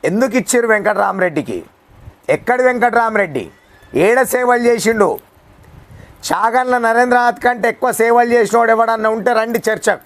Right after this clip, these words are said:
కూర్చుందాం. ఎందుకు ఆగపడలే మీకు మొన్న ఎంపీ ఎలక్షన్లలో టికెట్ ఇవ్వడానికి? అంటే సేవ చేసే వాళ్ళు అవసరం లేదు మీకు.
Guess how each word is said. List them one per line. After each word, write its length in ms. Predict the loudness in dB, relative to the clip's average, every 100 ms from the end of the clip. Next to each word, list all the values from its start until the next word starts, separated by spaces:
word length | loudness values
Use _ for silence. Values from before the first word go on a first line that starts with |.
| -20 _ -20 _ _ -20 -20 -20 _ _ _ _ _ _
కూర్చుందాం. 600 | 0 0 2 0 0 -4 -10 -20 _ _ _ _ _ _ _ _ -8
ఎందుకు 380 | -4 0 0 0
ఆగపడలే 480 | -2 -2 -2 -2 0
మీకు 200 | 0 0
మొన్న 200 | -2 0
ఎంపీ 300 | 0 0 0
ఎలక్షన్లలో 680 | 2 0 -2 -2 0 0 -2
టికెట్ 320 | -2 -2 -2
ఇవ్వడానికి? 580 | 0 0 -2 -6 -10 -14 _ _ -20 -20 _ _ -20 _ _ _ _ -20 _ -20 _ _ _ _ _ _ _ _ _ _ _ _ -6
అంటే 480 | -2 0 0 0 -6 -16 -20 -12
సేవ 300 | 0 2 4
చేసే 380 | 4 4 2 2
వాళ్ళు 260 | 0 2
అవసరం 340 | 0 2 -2 0
లేదు 200 | 0 0
మీకు. 320 | 0 -2 -4